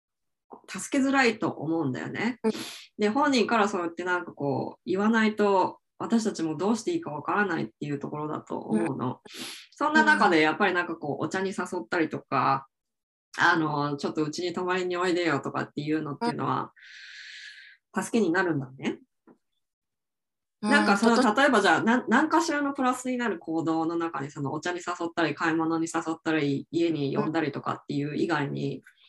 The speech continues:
Speaker 2: 何か思いつくことはありますか？当時その、さと-、当時のさとみんから思ってなんか欲しかったサポ-、友人として、なんか一般人としてのサポートとして。
Speaker 1: うん。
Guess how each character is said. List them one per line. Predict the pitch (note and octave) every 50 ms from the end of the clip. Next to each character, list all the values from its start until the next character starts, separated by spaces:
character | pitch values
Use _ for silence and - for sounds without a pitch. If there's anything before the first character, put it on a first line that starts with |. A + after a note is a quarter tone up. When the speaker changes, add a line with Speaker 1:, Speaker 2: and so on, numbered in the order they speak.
| - - - - _ _ _
Speaker 2:
何 | A#3+ C4 B3 F#3+
か | D#3+ D3 C3+ C#3 - - - _ _ _ _ _
思 | - E3 E3+ F3+ F#3+
い | F#3
つ | - -
く | - E3
こ | E3+ -
と | - - C3
は | B2+ B2
あ | C3+
り | D3 D3+
ま | D#3+ D#3
す | - -
か？ | - - - - - C4+ - - _
当 | A#3+ A3 G3
時 | D#3+ C#3+
そ | C#3+ - D3
の、 | D3 D3+ C#3+ C#3 - - _ G#3
さ | G#3+ - B3
と-、 | - A3+ G3+ - -
当 | - C#4 B3+ A#3
時 | G3+ F3+
の | G3 G3+ G#3
さ | G#3+ F3+
と | E3+ E3+ D#3+
み | C#3+ C3+ C3
ん | C3
か | - C3+
ら | C#3 C#3
思 | C#3+ C#3+
っ | C#3+
て | - C3+
な | C#3 C3+
ん | B2+
か | - B2
欲 | - - D#3+
し | - -
か | - D#3+
っ | - -
た | - C#3
サ | - D3 C#3+
ポ-、 | D3+ D#3 - -
友 | C#3+ F3+ G3 G3+
人 | F#3+ G#3+ G#3+ G3 G3 F#3+ -
と | - F#3
し | G#3 -
て、 | - F3 D3
な | D3 C#3+
ん | C#3
か | - -
一 | - F3+ - _
般 | - G#3+ G#3 G#3 G#3 G#3 G3+ G3+
人 | - F3+ F3 E3+ E3
と | D#3+ E3+
し | E3+
て | - G3 E3
の | C#3+
サ | C#3+ D3 C#3+
ポ | - D3+ D3+
ー | D3+
ト | - -
と | - _ -
し | - -
て。 | - D3 D3+ - - - _ _ _ _ _ _ _ - - - - - - -
Speaker 1:
う | A3+
ん。 | G#3+ G#3 G#3 G#3 G#3 G3+ G3+